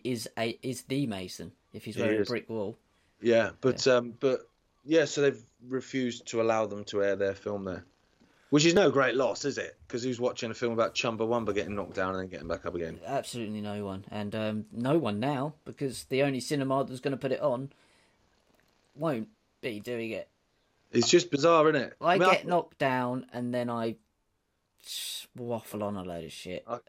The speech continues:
Speaker 2: I get knocked down, but then I cancel again.
Speaker 1: <laughs> I wonder if he wore that suit.
Speaker 2: Right.
Speaker 1: I would love to wear that suit and, and then smoke,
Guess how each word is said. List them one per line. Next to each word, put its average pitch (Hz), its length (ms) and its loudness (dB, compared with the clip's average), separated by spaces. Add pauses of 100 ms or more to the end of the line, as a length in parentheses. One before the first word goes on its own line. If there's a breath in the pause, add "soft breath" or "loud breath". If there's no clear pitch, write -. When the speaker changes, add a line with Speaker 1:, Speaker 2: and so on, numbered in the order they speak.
Speaker 2:
I 131 100 -2
get 131 220 -4
knocked 120 180 -4
down, 113 240 0
but 110 220 -6
then 113 100 -2
I 107 80 -2
cancel 107 500 -4
again. 98 380 -2
Speaker 1:
<laughs> - 60 -20 (3000 loud breath)
I - 80 0
wonder 269 180 6
if 320 100 -2
he 240 120 4
wore 190 200 4
that 156 160 2
suit. 143 320 4
Speaker 2:
Right. - 100 -6
Speaker 1:
I 156 160 0
would 156 140 2
love 160 220 2
to 139 80 -10
wear 135 120 4
that 113 160 0
suit 117 260 -2
and, 117 180 -4
and 123 140 -6
then 127 220 -2
smoke, 113 580 -2